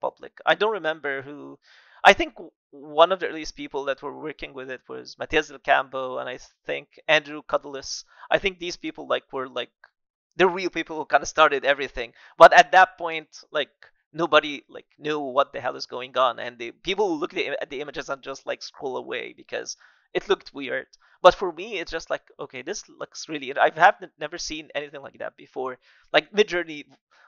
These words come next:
like, we're talking about V one and V two, where, like, you can barely understand anything that's in the image. So yeah, I just, like, tried to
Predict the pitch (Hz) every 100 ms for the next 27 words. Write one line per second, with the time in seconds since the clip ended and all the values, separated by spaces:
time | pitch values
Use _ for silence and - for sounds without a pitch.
0 | _ 139 - 165 - - 214 156 151 147
1 | 151 143 147 123 127 127 - 143 123 127
2 | 123 117 113 - 160 156 151 - - _
3 | 151 156 156 139 127 131 - 147 123 127
4 | 127 123 127 - 127 127 123 123 - -
5 | - _ - _ _ _ _ _ _ -
6 | - 285 285 185 196 196 226 220 196 -
7 | 165 - - 160 139 131